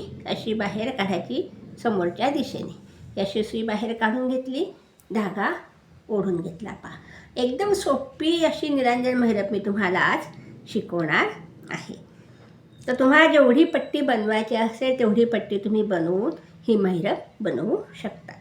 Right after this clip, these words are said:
परत आपण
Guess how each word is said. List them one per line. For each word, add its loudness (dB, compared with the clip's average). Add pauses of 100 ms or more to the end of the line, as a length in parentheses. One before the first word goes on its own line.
(2750)
परत 4
आपण 4